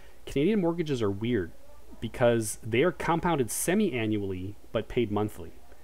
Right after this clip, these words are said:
So those two things don't match. Usually they do. If you're compounding semi-annually, usually you'd be paying semi-annually, but that's not how a Canadian mortgage works. So we need to do a few,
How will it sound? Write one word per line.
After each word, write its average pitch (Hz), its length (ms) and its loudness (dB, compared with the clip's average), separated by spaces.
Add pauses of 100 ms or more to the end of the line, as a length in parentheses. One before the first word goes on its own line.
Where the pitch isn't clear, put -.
(460)
So 117 480 4 (1300)
those 135 280 6
two 180 140 2
things 160 240 6
don't 117 220 2
match. - 520 0
Usually 127 380 2
they 107 140 2
do. 123 320 0 (180)
If - 180 -4
you're 113 220 4 (380)
compounding 151 480 4
semi-annually, 135 640 4
usually 127 460 0
you'd 113 160 0
be 110 100 -2
paying 139 400 2
semi-annually, 92 720 -4 (100)
but - 160 -6
that's 131 240 2
not 127 180 2
how 117 180 0
a 113 40 -2
Canadian 104 400 0
mortgage 92 320 -4
works. 101 480 -4 (880)
So - 160 2
we 127 220 6
need 214 160 6
to 175 80 -8
do 175 160 4
a 131 100 2
few, 170 400 0